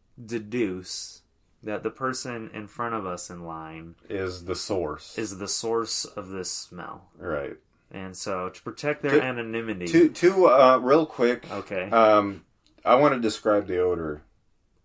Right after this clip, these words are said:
Speaker 1: Mm.
Speaker 2: itself. Okay, so this, I was just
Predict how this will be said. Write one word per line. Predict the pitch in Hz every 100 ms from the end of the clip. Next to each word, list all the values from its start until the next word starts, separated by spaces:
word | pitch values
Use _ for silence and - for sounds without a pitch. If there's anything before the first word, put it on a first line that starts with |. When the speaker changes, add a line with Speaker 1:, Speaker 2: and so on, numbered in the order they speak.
| _ -
Speaker 1:
Mm. | 160
Speaker 2:
itself. | 131 127 120 95 78 - - _ _ _ _ _ _
Okay, | - 107 107
so | 101 120 107
this, | 113 156 160 - - _ _ -
I | 117 135 131
was | 110 110 110 98 90
just | - 104 95 90 - -